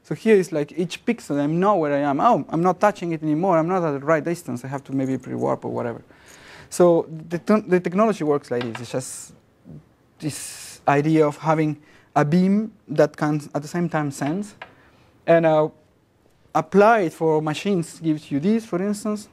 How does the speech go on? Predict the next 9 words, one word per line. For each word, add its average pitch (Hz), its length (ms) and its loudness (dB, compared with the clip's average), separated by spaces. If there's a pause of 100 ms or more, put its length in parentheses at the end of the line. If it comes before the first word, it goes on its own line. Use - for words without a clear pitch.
(120)
a 147 100 -2
ma-, 170 200 2
what 156 220 0
I 151 80 0
call 165 240 2
the 147 300 0
markerless 160 960 0 (460)
laser 156 320 2
tracking. 190 520 -2